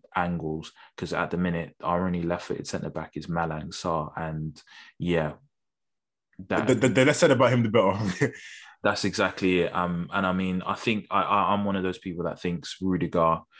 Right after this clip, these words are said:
Speaker 1: um, will leave. I think he'll chase the money. Um, I was hoping that he would, we, he would allow us to defraud someone like Bayern Munich or P S G into taking him, giving him two hundred and fifty K a week,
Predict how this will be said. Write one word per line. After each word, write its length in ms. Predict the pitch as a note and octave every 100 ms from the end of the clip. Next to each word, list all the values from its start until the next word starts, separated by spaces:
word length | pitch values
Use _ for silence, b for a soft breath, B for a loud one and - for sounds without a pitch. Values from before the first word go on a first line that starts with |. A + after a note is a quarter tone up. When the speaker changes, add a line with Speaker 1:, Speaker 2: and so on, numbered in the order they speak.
| b b
Speaker 1:
um, 500 | F2 E2 E2 E2 D#2+ -
will 280 | F#2 F2+
leave. 380 | F2 F#2+ A#2 A#2 -
I 80 | F#2
think 240 | F#2+ D2+
he'll 180 | - E2
chase 360 | - F#2+ E2
the 80 | -
money. 440 | E2+ F2 G2+ B2+ - _ _ -
Um, 540 | F2+ E2+ E2 E2 D#2 -
I 80 | F#2+
was 160 | F2+ -
hoping 480 | G2+ F#2+ G2 F2+
that 220 | F2 E2+ -
he 200 | F2+ F2
would, 320 | E2 F2 - _
we, 180 | G2 F#2+
he 140 | F#2+
would 160 | F#2 F2
allow 340 | F2+ F#2 F#2
us 140 | E2+ -
to 260 | E2+ D#2+ D2+
defraud 440 | - E2+ - F2+ E2+
someone 300 | F2 E2 D#2+
like 160 | C#2+
Bayern 340 | D#2 F2+ E2+ E2+
Munich 360 | F2 E2+ -
or 140 | E2+ E2
P 160 | F2+
S 140 | E2+ -
G 320 | F2 D#2+ D#2 B B B
into 520 | E2+ E2 - F2 E2 D#2
taking 400 | - F#2 - E2
him, 340 | F2 E2 D#2+ -
giving 320 | G2 F2 E2+
him 280 | F2 F2+ E2+
two 280 | - - F2+
hundred 300 | F#2 F2 D#2+
and 100 | E2
fifty 460 | - F2 - E2 D2 B B B
K 160 | - E2+
a 80 | D#2
week, 500 | E2+ F#2+ - -